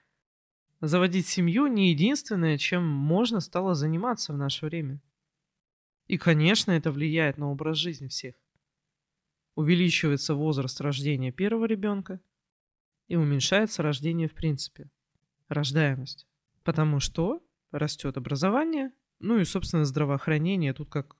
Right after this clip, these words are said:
вот должно быть. Что бы вы ни делали, если бы можно было это не делать? Чем бы вы себя не мучили, если бы можно было этим себя не мучить?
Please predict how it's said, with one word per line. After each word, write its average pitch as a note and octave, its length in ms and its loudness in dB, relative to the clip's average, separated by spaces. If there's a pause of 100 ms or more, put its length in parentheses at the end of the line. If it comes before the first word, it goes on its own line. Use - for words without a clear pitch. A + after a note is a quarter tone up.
(160)
вот B2+ 180 -12 (480)
должно C3+ 460 0
быть. A#2+ 240 -12 (1300)
Что - 260 0
бы A3+ 120 2
вы E3+ 160 4
ни D3+ 160 2
делали, C#3+ 580 -2 (540)
если E3+ 240 -2
бы D3+ 120 2
можно E3 300 0
было C#3+ 220 0
это C#3 200 -4
не C#3+ 160 0
делать? B2+ 440 -8 (920)
Чем G#3 260 2
бы E3 80 2
вы D3 100 0
себя D#3 300 0
не C#3+ 120 0
мучили, D#3+ 420 0
если D3 300 -4
бы C3 140 -4
можно F3 320 -2
было C3 200 -2
этим F#3+ 280 -4
себя D3 300 -4
не B3 120 -4
мучить? F3+ 480 -6